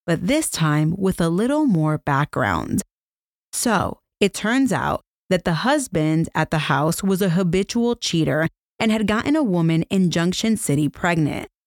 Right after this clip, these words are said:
At the time, the wife found out and the husband went to N T C for sixty days.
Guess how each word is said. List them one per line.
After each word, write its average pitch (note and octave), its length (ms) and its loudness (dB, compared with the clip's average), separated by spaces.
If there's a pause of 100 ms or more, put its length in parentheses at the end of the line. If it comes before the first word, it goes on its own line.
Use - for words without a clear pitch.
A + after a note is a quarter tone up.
(300)
At D#3 200 0
the F3 80 0
time, F3+ 480 0
the A#3+ 100 2
wife E3+ 320 0
found F3 340 2
out D3 320 0
and G3 160 2
the F3 100 2
husband C4 500 0
went D#3+ 300 0
to - 200 -2
N F3+ 160 2
T A3+ 180 0
C D3+ 300 0
for D#3 180 -2
sixty C#3+ 420 -2
days. C3 420 0